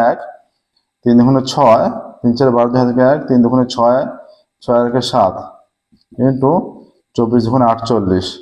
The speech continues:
দুই, আট আর সাতে পনেরো, পাঁচ হাতে থাকে চার চারকে পাঁচ, একটা শূন্য আছে, পাঁচ হাজার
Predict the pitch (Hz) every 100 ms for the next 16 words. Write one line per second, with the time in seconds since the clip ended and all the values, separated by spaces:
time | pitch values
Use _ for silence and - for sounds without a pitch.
0 | - _ _ _ - 110 131 165 240 -
1 | - _ _ _ _ _ _ 107 113 123
2 | 131 127 120 120 123 123 120 117 143 135
3 | 110 110 - 107 87 - - _ _ _
4 | 120 123 131 139 143 139 139 190 123 110
5 | 120 123 156